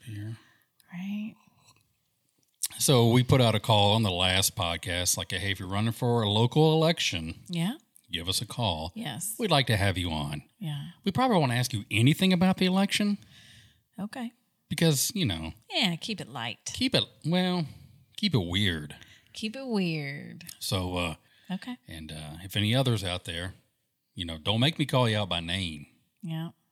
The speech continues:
Speaker 1: 'Cause we know mo-, a big chunk of 'em, don't we?
Speaker 2: We do. We're, we're
Speaker 1: This is
Speaker 2: important in this town.
Speaker 1: This is where it happens. This is where it happens.
Speaker 2: We're important.
Speaker 1: The road to city commission goes through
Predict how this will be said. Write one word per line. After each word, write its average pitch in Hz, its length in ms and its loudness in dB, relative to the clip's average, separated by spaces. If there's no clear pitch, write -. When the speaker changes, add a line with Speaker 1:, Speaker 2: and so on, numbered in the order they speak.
Speaker 1:
'Cause 110 120 0
we 131 100 4
know 147 180 6
mo-, 107 360 2
a 135 60 0
big 170 180 -4
chunk 196 220 -2
of 85 100 -4
'em, 82 100 -6
don't 98 160 -2
we? 185 60 2
Speaker 2:
We 185 60 2
do. 175 480 -2
We're, 220 640 0
we're 240 880 -4
Speaker 1:
This 170 140 4
is - 120 0
Speaker 2:
important 226 280 0
in 180 100 0
this 151 180 -6
town. 143 160 -6
Speaker 1:
This 180 140 4
is 220 100 4
where 135 280 6
it 104 80 2
happens. 101 640 0
This 123 120 -2
is 139 80 2
where 127 140 6
it 113 60 2
happens. 104 400 2
Speaker 2:
We're 202 160 0
important. 190 540 -6
Speaker 1:
The 110 80 -2
road 139 260 6
to 123 60 2
city 127 240 2
commission 107 520 0
goes 92 360 0
through 82 440 -4